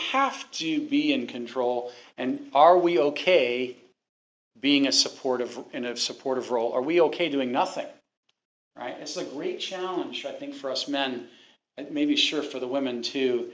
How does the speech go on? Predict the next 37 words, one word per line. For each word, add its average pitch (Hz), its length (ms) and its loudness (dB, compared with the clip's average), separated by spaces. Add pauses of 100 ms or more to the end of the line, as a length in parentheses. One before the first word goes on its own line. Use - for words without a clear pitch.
(400)
But, 127 500 4 (520)
um, 120 480 2 (140)
if 151 240 0
we're 147 140 0
not 175 380 4
being 165 280 4
used, 147 880 2 (300)
we 139 160 -2
somehow 156 580 4
can 147 380 -2
enter 180 420 0
into 160 380 -2
this 131 260 -2
real 180 200 0
insecure 175 580 -4
state. - 540 -4 (180)
And 135 100 -10
God 151 260 2
is - 100 -4
saying, 135 320 -8 (320)
"I 190 180 -6
am 165 180 -2
working 185 380 -4
in 143 120 -4
your 131 160 -8
life 151 480 -6 (420)
so 147 260 2
that - 340 0 (480)
it's - 200 -8
not 139 180 0
about 120 280 -2
you 120 300 -8 (140)
and 113 80 -18
it's - 160 -10
not 117 160 -4
about 107 320 -6
me," 98 200 -14